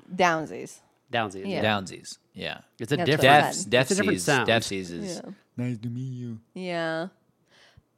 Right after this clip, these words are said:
Speaker 2: Yeah.
Speaker 1: Okay.
Speaker 3: It's
Speaker 1: I
Speaker 3: different.
Speaker 1: mean,
Speaker 3: It is different.
Speaker 1: and
Speaker 2: It's
Speaker 1: I
Speaker 2: just different impaired ways of s-, trying to
Speaker 3: But, but in
Speaker 2: speak
Speaker 3: Morgan's
Speaker 2: English.
Speaker 3: defense, it's, it's, it's, like, the difference between, like, Japanese and Chinese accents.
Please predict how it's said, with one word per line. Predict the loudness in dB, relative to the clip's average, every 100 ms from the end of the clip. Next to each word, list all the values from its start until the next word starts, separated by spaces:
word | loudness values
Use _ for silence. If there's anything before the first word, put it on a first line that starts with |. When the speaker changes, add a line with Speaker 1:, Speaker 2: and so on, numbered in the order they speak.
| _ _ _ _ _ _ _ _ -20 -12
Speaker 2:
Yeah. | -10 -10 -12 -14 _ _
Speaker 1:
Okay. | -10 -4 -2 -2 -6 -12 _ -6
Speaker 3:
It's | -4
Speaker 1:
I | 2
Speaker 3:
different. | 2 2
Speaker 1:
mean, | -2 -2 0
Speaker 3:
It | 0
is | -2
different. | -6 -8 4
Speaker 1:
and | 6 8
Speaker 2:
It's |
Speaker 1:
I | 4
Speaker 2:
just | 4
different | 4 6 4
impaired | 2 0 2 4 6 4
ways | 4 4 4 0
of | -6
s-, | -12 -4
trying | 8 8
to | 8
Speaker 3:
But, | 8 8 8
but |
in | 2 6
Speaker 2:
speak |
Speaker 3:
Morgan's | 6 6 4 4
Speaker 2:
English. | 4 2
Speaker 3:
defense, | 0 -2
it's, | 0
it's, | 0 0 -4
it's, | -2 0
like, | 0 -2 -4
the | 0
difference | 0 0 -6 -6
between, | -8 -6 -6 -6
like, | -6 -8
Japanese | -8 -6 -6 -6 -8
and | -10
Chinese | -8 -8 -8 -12 -12
accents. | -12 -14 -14 -16